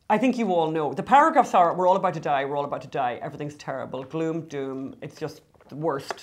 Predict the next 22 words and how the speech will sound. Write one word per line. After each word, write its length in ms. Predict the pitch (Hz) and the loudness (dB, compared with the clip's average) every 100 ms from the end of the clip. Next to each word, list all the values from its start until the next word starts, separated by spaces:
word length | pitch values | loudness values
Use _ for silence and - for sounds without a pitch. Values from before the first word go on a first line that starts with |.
| - | -10
thing 260 | - 139 - | -6 -4 -4
ever." 340 | 139 113 - _ _ _ _ - | -6 -6 -12 _ _ _ _ -2
And 140 | 165 | -2
it's 200 | 156 - | -2 -4
like, 320 | 170 156 - - _ | -2 -2 -4 -18 _
and 100 | - | -4
by 120 | 202 | 0
the 60 | 190 | 0
way, 120 | 170 | -2
can 160 | - 185 | -4 -6
I 40 | |
just 300 | 185 202 - - - _ 151 | -4 -6 -10 -20 -20 _ -10
mention 400 | 180 180 180 147 | -2 -2 -2 -6
something 320 | 147 160 151 | -8 -8 -8
really 220 | 143 143 143 | -8 -8 -8
interesting? 340 | 139 - 139 - _ | -10 -12 -14 -14 _
When 160 | 226 262 | 0 2
I 80 | 285 | 2
was 160 | 214 | 0
looking 280 | 180 175 156 | -4 -6 -6
up 220 | 135 131 | -8 -10
the, 140 | - | -16